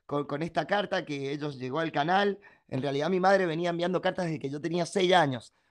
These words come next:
pero bueno, era muy difícil de que en algún momento fueran a leer esa carta, pero con esos sueños que se hacen realidad, eh, leyeron una de las cartas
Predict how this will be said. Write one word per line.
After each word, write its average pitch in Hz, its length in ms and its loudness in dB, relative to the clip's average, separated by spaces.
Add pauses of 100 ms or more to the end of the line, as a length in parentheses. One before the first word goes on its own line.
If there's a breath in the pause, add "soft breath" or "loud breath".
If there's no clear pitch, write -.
(120)
pero 143 220 0
bueno, 165 320 2 (140)
era 151 180 0
muy 175 180 0
difícil 156 520 -2
de 127 100 -4
que 131 80 -4
en 123 80 -2
algún 139 160 0
momento 151 340 4
fueran 160 320 4
a 135 80 2
leer 135 280 4
esa 117 220 -2
carta, 127 360 -2 (280 soft breath)
pero 147 600 4
con 147 300 -2 (1500)
esos 190 140 -6
sueños 180 320 4
que 151 100 0
se 160 100 -2
hacen 156 220 0
realidad, 156 420 6 (400 soft breath)
eh, 135 720 2
leyeron 170 460 6
una 175 180 2
de 160 80 4
las 151 120 0
cartas 185 440 2